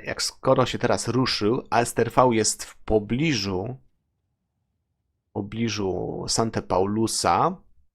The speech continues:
naszego celebryty, to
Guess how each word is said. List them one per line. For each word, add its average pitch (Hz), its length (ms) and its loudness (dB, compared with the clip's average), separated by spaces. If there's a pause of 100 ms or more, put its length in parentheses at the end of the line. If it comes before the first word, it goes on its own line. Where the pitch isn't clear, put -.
(360)
naszego 104 600 -2
celebryty, 131 880 -4 (1800)
to 143 480 8